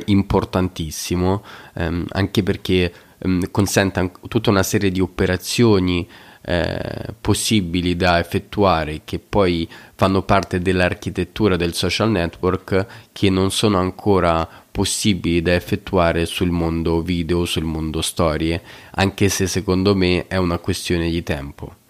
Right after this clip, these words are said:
Quello che sta succedendo quindi è che le storie stanno diventando il vero protagonista.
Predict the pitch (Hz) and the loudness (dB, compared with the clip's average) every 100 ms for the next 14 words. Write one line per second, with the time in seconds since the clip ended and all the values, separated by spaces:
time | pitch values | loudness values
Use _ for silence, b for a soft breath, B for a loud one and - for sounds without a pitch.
0 | - 151 160 120 104 - 107 120 110 143 | -2 4 4 2 0 0 0 0 0 2
1 | 92 90 117 - 90 90 98 139 - - | 2 2 0 0 0 2 0 0 0 2
2 | 117 110 107 - 98 92 92 92 95 92 | 2 4 2 0 0 2 2 2 2 2
3 | 98 - 82 82 85 87 - 95 90 85 | 0 0 0 0 0 0 0 -2 -2 0
4 | 87 90 - 90 90 85 78 80 - - | 0 -2 -2 -2 0 -2 -2 -6 -6 -2
5 | 82 | -2